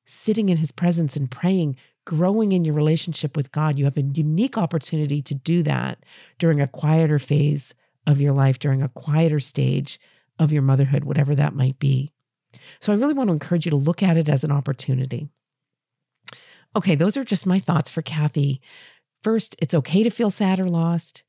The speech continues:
Second, add some structure. Look for ways that you can be more regimented in a way that's going to make your priorities really line up with what you're doing every day.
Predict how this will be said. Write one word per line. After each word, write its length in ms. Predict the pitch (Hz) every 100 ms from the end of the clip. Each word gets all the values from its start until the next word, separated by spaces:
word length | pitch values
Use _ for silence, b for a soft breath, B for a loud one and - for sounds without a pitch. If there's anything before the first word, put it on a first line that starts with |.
| _ _ _ _
Second, 420 | - 214 220 214 - _ _ _ _ -
add 220 | 165 254
some 160 | 320 294
structure. 560 | - 175 - 139 147 - -
Look 120 | 208
for 160 | -
ways 280 | 226 220 214
that 100 | -
you 140 | - 220
can 300 | 214 233 262
be 120 | 233
more 220 | 170 160
regimented 640 | 151 151 170 165 147 147 156
in 60 |
a 60 | 165
way 160 | 165
that's 180 | 175 175
going 180 | - 190
to 60 | 170
make 240 | 175 -
your 100 | 196
priorities 580 | - 180 180 196 214 170
really 280 | 170 202 185
line 280 | 160 185
up 140 | 214 214
with 100 | 165
what 160 | 175
you're 60 | 180
doing 320 | 151 185 262
every 220 | 180 156
day. 380 | 147 156 127 196